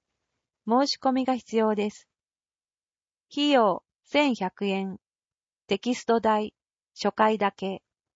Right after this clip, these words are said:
申し込み締め切り日、九月二十七日日曜日。怒鳴らない子育て練習法、三期。七回シリーズ。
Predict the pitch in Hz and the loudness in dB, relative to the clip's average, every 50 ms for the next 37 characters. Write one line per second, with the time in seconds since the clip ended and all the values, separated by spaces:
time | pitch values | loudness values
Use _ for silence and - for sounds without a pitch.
0 | _ _ _ _ _ _ _ _ _ _ _ _ _ _ _ _ _ _ 226 247 | _ _ _ _ _ _ _ _ _ _ _ _ _ _ _ _ _ _ 2 2
1 | 269 302 285 - - - 277 277 285 - - 262 285 277 - 277 269 277 269 254 | 2 2 0 -2 -2 0 0 0 -2 -2 -2 -2 -2 -2 -2 -4 -2 -2 -2 -2
2 | 185 180 185 180 - - _ _ _ _ _ _ _ _ _ _ _ - 311 294 | -4 -6 -8 -8 -10 -14 _ _ _ _ _ _ _ _ _ _ _ -2 0 2
3 | 302 294 277 - 220 220 247 277 247 - 220 214 208 190 - - - 214 214 214 | 4 2 2 2 -2 0 0 -2 -2 -2 -2 -2 -2 -2 -6 -6 -4 -2 -2 -2
4 | 208 - - 190 208 196 - - _ - 196 208 - - 247 254 269 269 262 254 | -4 -4 -6 -6 -4 -6 -6 -10 _ -6 -6 -4 -4 -4 0 4 6 6 6 6
5 | 233 190 165 175 170 175 - - _ _ _ _ _ _ _ _ _ _ _ _ | 4 2 -2 -8 -10 -10 -12 -18 _ _ _ _ _ _ _ _ _ _ _ _
6 | _ _ _ _ _ _ _ _ _ _ _ _ _ _ _ _ _ _ _ _ | _ _ _ _ _ _ _ _ _ _ _ _ _ _ _ _ _ _ _ _
7 | _ _ _ _ _ _ _ _ _ _ _ - 233 247 277 311 320 330 330 302 | _ _ _ _ _ _ _ _ _ _ _ 0 2 4 4 4 4 4 4 4
8 | 302 277 247 226 - - 220 - 262 262 262 247 - - 170 175 175 - - 185 | 4 2 2 2 0 -4 -2 0 2 4 4 2 2 0 -6 -6 -6 -6 -4 0
9 | 202 226 233 226 - - 220 220 220 208 - - 208 202 202 202 196 202 - _ | 0 0 0 0 -4 -4 -4 -4 -4 -4 -6 -4 -4 -2 -2 -2 -4 -8 -12 _
10 | _ _ _ _ _ - 277 277 277 269 247 - - - 170 170 180 - _ _ | _ _ _ _ _ 0 2 2 2 0 -4 -8 -12 -14 -12 -12 -12 -14 _ _
11 | _ _ _ _ _ _ _ _ _ _ _ _ _ _ _ 196 208 233 277 294 | _ _ _ _ _ _ _ _ _ _ _ _ _ _ _ -2 2 2 2 0
12 | 285 - 285 277 277 269 - - 269 254 269 269 269 262 214 - 160 165 170 - | 2 2 2 2 2 0 -2 -4 -4 -2 -2 -2 -2 -4 -4 -6 -10 -10 -10 -12